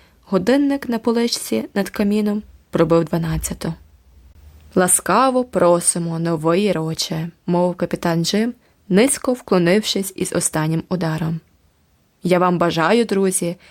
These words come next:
найщасливішого року в житті. Хай що принесе нам новий рік,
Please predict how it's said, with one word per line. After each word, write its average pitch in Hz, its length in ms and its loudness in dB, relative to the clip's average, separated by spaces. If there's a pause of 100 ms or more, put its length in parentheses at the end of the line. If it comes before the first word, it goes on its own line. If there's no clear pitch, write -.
(180)
найщасливішого 196 1200 2
року 165 360 0
в 180 60 -6
житті. 170 540 -6 (680)
Хай 285 220 4
що 196 280 2
принесе 175 460 0
нам 170 180 0
новий 165 360 2
рік, 220 300 -2